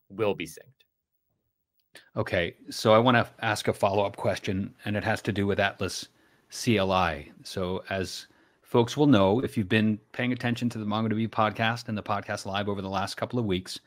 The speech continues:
Speaker 2: we've had several episodes covering the Atlas command line interface. Some great changes, great features enabled in the latest release, which enable you to launch, uh, deploy, and manage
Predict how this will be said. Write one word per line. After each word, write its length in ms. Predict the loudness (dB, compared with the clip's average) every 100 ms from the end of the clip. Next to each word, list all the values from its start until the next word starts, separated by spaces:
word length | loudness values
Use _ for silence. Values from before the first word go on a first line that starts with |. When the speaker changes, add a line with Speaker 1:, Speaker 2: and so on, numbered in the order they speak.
| _ -20 -20 _
Speaker 2:
we've 120 | -4
had 200 | 0 -2
several 280 | 0 0 2
episodes 440 | 0 -2 0 -2 0
covering 400 | 2 2 2 0
the 180 | -4 0
Atlas 600 | -2 0 -4 -4 -8 -14 _ -6
command 380 | 0 2 2 2
line 280 | 0 -2
interface. 640 | 0 -2 -2 -6 -8 -14 -16 _ _ _ _ _
Some 200 | -2 0
great 260 | 4 4 4
changes, 640 | 4 4 6 4 0 -2 -4
great 260 | -2 -2
features 400 | -2 0 0 0
enabled 460 | 0 0 0 -2 -4 -18 -6
in 200 | -2 -2
the 80 |
latest 340 | -2 -2 -2 -2
release, 420 | -2 -2 -4 -8 _ _ _ _
which 160 | -4 2
enable 260 | 2 4 2
you 160 | 0
to 180 | -2 -4
launch, 640 | 0 0 0 -2 -12 -14 _ _ _ -6
uh, 140 | -4
deploy, 420 | -4 -6 2 2
and 180 | 2 0
manage 600 | 0 0 -2 -4 -8